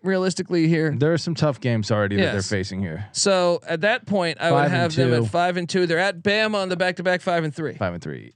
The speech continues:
Speaker 1: All right.
Speaker 2: Easy money.
Speaker 1: They get a bye week. They're home to Georgia, which is great
Speaker 2: Wait,
Speaker 1: 'cause
Speaker 2: no, home to Auburn.
Speaker 1: Oh yeah, I'm sorry. Home to Auburn, which is great because Brian Harsin is
Speaker 2: <laughs>
Speaker 1: probably gonna be fired by then.
Speaker 2: Very, very possible.
Speaker 1: So I,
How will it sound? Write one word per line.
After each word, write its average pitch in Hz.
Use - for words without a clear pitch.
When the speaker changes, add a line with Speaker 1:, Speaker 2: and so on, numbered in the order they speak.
Speaker 1:
All 151
right. 180
Speaker 2:
Easy 117
money. 101
Speaker 1:
They 180
get 214
a 190
bye 254
week. 202
They're 190
home 247
to 233
Georgia, 202
which 180
is 160
great 220
Speaker 2:
Wait, 127
Speaker 1:
'cause 127
Speaker 2:
no, 120
home 139
to 117
Auburn. 101
Speaker 1:
Oh 165
yeah, 117
I'm 143
sorry. 110
Home 175
to 202
Auburn, 180
which 175
is 170
great 180
because 156
Brian 160
Harsin 135
is 139
Speaker 2:
<laughs> -
Speaker 1:
probably 180
gonna 175
be 156
fired 180
by 107
then. 85
Speaker 2:
Very, 139
very 147
possible. 135
Speaker 1:
So 160
I, 165